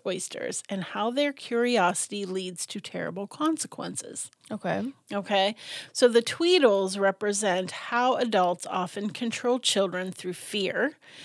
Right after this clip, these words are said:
Speaker 1: and destroy their sense of imagination and curiosity by telling them to quit asking questions and to grow up.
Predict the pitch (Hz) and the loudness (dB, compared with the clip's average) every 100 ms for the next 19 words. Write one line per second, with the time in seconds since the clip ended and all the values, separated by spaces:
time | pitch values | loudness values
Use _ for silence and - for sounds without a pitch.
0 | - - - 214 196 - - 240 254 269 | -18 -18 -6 -4 0 0 0 2 4 4
1 | 285 - 202 202 240 220 240 233 233 226 | 2 2 0 0 -2 -2 0 0 0 0
2 | 254 196 170 - 185 196 208 208 - 226 | 0 0 0 0 -2 -4 -4 -6 -4 -2
3 | 233 247 233 233 - 160 - 180 180 180 | 0 2 2 2 0 -4 -4 -6 -6 -6
4 | 180 - 220 226 233 190 180 - 180 170 | -8 -6 -6 -4 -2 -4 -6 -6 -8 -10
5 | - 214 202 - 233 - - 277 - 180 | -8 -8 -8 -8 -8 -8 -4 -6 -4 -6
6 | - - 190 185 180 - 185 175 - 185 | -6 -6 -8 -10 -14 -12 -10 -10 -10 -12
7 | - 170 170 139 - 175 - _ | -8 -4 -2 -4 -6 -8 -10 _